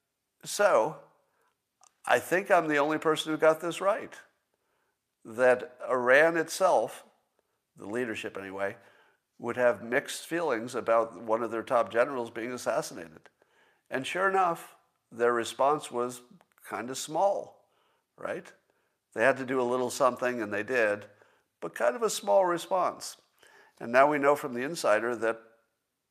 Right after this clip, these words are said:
they might have been a little happy about that. The other thing we learned is that Russia apparently was trying to kill, uh, any kind of, uh, Iranian deal with the United States that would be good for both Iran and the United States.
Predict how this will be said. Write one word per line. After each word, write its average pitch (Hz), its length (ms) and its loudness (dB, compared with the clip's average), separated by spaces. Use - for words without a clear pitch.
they 95 240 -4
might 101 240 0
have 113 100 -4
been 120 100 2
a 131 60 -4
little 147 200 -2
happy 175 280 -2
about 92 280 -2
that. - 280 -8
The 160 100 2
other 226 160 0
thing 190 240 0
we 160 120 2
learned 165 340 2
is 139 340 -8
that 139 300 0
Russia 143 680 4
apparently 123 580 0
was 117 400 0
trying 139 300 -2
to 113 100 -10
kill, 131 640 -2
uh, 98 260 0
any 110 220 -4
kind 110 320 0
of, 101 260 -6
uh, 92 220 -4
Iranian 113 920 -2
deal 110 320 0
with 98 160 -4
the 98 80 -8
United 95 400 -6
States 104 440 -8
that 76 140 -8
would 92 160 -12
be 95 120 -12
good 95 260 -10
for - 160 -18
both 95 300 -8
Iran 92 400 -6
and 87 160 -14
the 87 60 -12
United 82 340 -12
States. - 560 -12